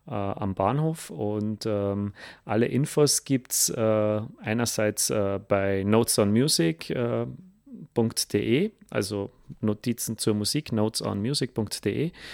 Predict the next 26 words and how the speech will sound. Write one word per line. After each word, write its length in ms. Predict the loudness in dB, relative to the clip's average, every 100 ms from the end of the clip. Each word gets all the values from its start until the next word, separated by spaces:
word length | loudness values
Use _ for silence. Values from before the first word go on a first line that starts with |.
| -16 -14 -2
das 260 | 0 2
können 160 | 2 2
wir 60 | 2
auch 80 |
verlinken, 420 | 4 4 4 2 2
glaub 200 | 2 2
ich, 100 | 2
in 60 |
den 120 | 0
Shownotes. 580 | 2 2 2 0 0 -2
Ähm, 540 | 2 4 4 4 0 -6 -6
äh, 60 | -2
und 540 | 0 0 -2 -4 0
weiters 400 | 0 2 0 0
wird's 180 | -2 -2
auch 140 | -2
Infos 380 | -2 -2 -2 -2
geben 220 | -2 0
bei 140 | 0 0
chip 200 | 0 0
hits 180 | 0
the 100 | 2
fan 300 | 4 4 4
punkt 320 | 2 0 0 -2
D 80 |
E 340 | 0 2 2